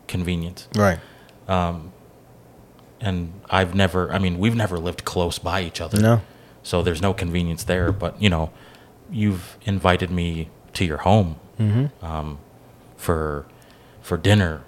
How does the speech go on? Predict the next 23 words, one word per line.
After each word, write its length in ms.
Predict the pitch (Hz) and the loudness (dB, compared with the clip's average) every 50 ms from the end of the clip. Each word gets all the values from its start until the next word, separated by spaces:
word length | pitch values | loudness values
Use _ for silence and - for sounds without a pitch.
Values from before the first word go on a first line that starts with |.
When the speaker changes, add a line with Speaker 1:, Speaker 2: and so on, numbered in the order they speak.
| - - - | -18 -12 -8
Speaker 1:
um, 260 | 90 85 82 80 78 | -8 -6 -6 -8 -8
for 180 | - - - | -8 -6 -6
the 100 | 85 76 | -6 -4
fourth 280 | - - 101 101 101 - | -4 0 2 2 2 2
of 100 | 92 82 | -2 -4
July. 380 | - 87 80 87 95 110 92 - | -2 -2 0 0 0 -2 -2 -2
We're 120 | - 101 107 | -2 -2 0
recording 640 | 104 98 - - - 104 117 107 104 104 101 95 90 | 0 -2 -4 0 2 2 2 2 0 0 -2 -2 -2
in 120 | 101 101 101 | -2 -2 -2
your 120 | 98 87 | 0 0
home 200 | 87 101 110 107 | -2 -2 -2 -2
right 160 | 107 113 113 | -2 -2 -2
now. 140 | 117 120 123 | -2 -2 0
Speaker 2:
Mm-hmm. 720 | 117 104 104 101 101 113 127 139 - - - - - - - | 2 2 2 4 4 2 2 0 -2 -6 -20 -20 -10 -4 -2
Speaker 1:
Um, 460 | 90 90 85 85 82 82 82 80 76 - - - - - - - - - - - - - - - | 0 0 0 -2 -4 -6 -10 -12 -14 -18 -20 -20 -20 -20 -20 -20 -20 -20 -20 -20 -20 -18 -6 0
and 240 | - 98 95 92 | 0 2 2 2
so 460 | - - 95 92 92 90 87 87 82 - - - - - - - - - - - - - - - - - - - - - - - | 0 2 2 4 4 2 0 -2 -6 -10 -14 -20 -20 -20 -20 -20 -20 -20 -20 -20 -20 -20 -20 -20 -20 -20 -20 -20 -20 -20 -8 2
I, 300 | 104 104 98 92 90 87 | 4 6 6 6 4 2
uh, 240 | 87 85 85 85 82 87 - - - - - - - - - - - - | 0 0 -2 -4 -6 -8 -12 -18 -20 -20 -20 -20 -20 -20 -20 -20 -10 -4
I've 100 | 117 95 | 2 6
always 220 | 104 110 113 107 - | 8 8 8 8 4
appreciated, 720 | - - - 107 98 - - 95 95 90 92 87 - 107 - - - - - - - - - - - - - - - | 2 0 2 0 2 2 2 0 2 2 0 -2 -4 -10 -18 -18 -20 -20 -20 -20 -20 -20 -20 -20 -20 -20 -20 -10 -4
um, 460 | 98 92 90 87 87 82 82 82 82 | 0 0 2 2 0 -2 -4 -6 -8